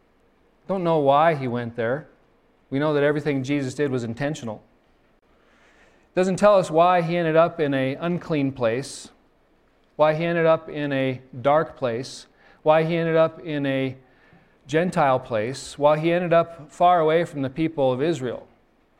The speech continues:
place. We remember last week that on the way to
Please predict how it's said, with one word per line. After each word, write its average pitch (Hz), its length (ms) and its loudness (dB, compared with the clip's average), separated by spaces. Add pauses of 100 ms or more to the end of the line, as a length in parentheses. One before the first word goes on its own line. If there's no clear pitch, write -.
(120)
place. - 480 -8 (3750)
We 156 340 4
remember 165 340 0
last 180 340 2
week 151 220 -2 (200)
that 143 200 0
on 156 240 -2
the 147 80 -2
way 165 340 2
to 135 540 -4